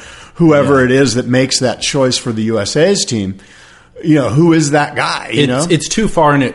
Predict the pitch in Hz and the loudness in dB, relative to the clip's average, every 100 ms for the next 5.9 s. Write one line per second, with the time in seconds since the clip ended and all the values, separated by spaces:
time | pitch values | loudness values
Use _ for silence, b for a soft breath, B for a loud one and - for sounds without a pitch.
0 | - 131 127 127 127 143 123 117 107 - | -8 -6 -4 -4 -4 -2 -2 0 -2 -4
1 | 104 98 104 98 - 101 120 143 B B | -8 -6 -8 -8 -10 -8 -10 -10 B B
2 | B - 165 123 104 - - 180 151 180 | B -6 -2 0 -2 -4 -2 0 0 -2
3 | 160 123 180 185 - 151 175 247 226 156 | -2 -2 0 2 0 0 2 4 2 2
4 | 147 139 127 131 113 147 151 131 170 170 | 2 2 2 -2 0 2 2 0 0 2
5 | 120 123 127 143 139 120 147 143 - | 2 0 -2 -2 -2 2 2 2 -2